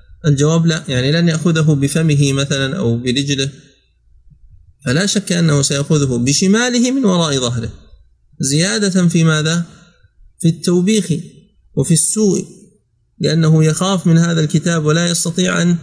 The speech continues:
يواجه به الناس. ليس مثل المؤمن الذي يقول: "ها أم اقرأوا كتابي"، بل هذا مستح منه، لذلك يجعله وراء ظهره ويخفيه. فهذا ما مصيره من أوتي كتابه وراء ظهره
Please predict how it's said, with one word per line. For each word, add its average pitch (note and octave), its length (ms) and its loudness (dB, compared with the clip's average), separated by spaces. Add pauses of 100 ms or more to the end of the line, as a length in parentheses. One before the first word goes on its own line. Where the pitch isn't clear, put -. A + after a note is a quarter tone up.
(280)
يواجه F3 480 4
به E3+ 180 4
الناس. E3+ 420 2
ليس F#3 220 -2
مثل E3+ 280 0
المؤمن E3+ 380 4
الذي E3 280 2
يقول: E3 320 2
"ها F3 440 2
أم E3 180 2
اقرأوا D#3 420 0
كتابي"، D3+ 560 -2 (460)
بل D3 120 2
هذا F#3 220 0
مستح F#3+ 360 0
منه، F3+ 360 4
لذلك F3+ 400 0
يجعله E3+ 420 0
وراء D#3 440 0
ظهره C#3 320 -4 (480)
ويخفيه. E3 760 2 (2000)
فهذا F#3+ 460 0
ما G3 200 2
مصيره F3 480 2
من D3 120 2
أوتي E3 260 2
كتابه D#3+ 420 0
وراء D#3 240 0
ظهره D3+ 340 2